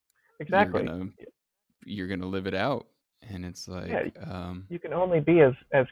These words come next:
Speaker 1: good as, you know, what you see around you. And you're gonna
Speaker 2: Mm.
Speaker 1: think you're doing okay, but you may, you, you may not be.
Speaker 2: Hmm, hmm, hmm. Well, wise words from a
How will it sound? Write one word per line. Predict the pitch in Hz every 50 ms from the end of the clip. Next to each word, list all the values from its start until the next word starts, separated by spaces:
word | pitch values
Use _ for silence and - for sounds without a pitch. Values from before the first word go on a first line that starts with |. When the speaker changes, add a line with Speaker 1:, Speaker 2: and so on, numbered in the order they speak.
| _ -
Speaker 1:
good | 147 147 151 135
as, | - 131 127 120 123 123 - - - _ _ _ _ _ _ _ _ _ _ _ _ _ _
you | 135
know, | 131 117
what | 120 143 -
you | - 139 -
see | - 135
around | 127 123 123 123 139 147 -
you. | - - - - - _ _ _ _ _ _ _ _
And | - 139
you're | 135 139
gonna | 143 156 131
Speaker 2:
Mm. | 101 85
Speaker 1:
think | 180 185 175 -
you're | 131 127
doing | 123 135 127 123 117
okay, | 117 127 - - 160 170 - - - -
but | - - - - - _ _ _ _ _ _ _ _ _ _ _ _ _ _ -
you | 143 139
may, | 143 147 - -
you, | - 175 165 156
you | - 160 170
may | 165 180 190
not | 190 202 208 -
be. | - - - - - _ _ _ _ _ _ _ _ _ _ _ _ _ _ -
Speaker 2:
Hmm, | 104 95 92 92 98 98 _ _ _ _ _
hmm, | - 104 98 95 95 98 - _ _ _ _ _ -
hmm. | 104 98 98 95 98 98 - _ _ _ _ _ _ _ _ _ _ _ _ _ _ _ _ _ _ _ _ _ _ _ _ _ _ _ _ _ _
Well, | 107 104 101 104 104 107 107 110 - _ _ _ _ _ _ _ _ _ _ _ _
wise | - - 80 107 110 104 101 107 107 107
words | 113 107 107 107 101 98 95
from | - - 104 95 92 95 92 95 95 95 92 - _ -
a | - 98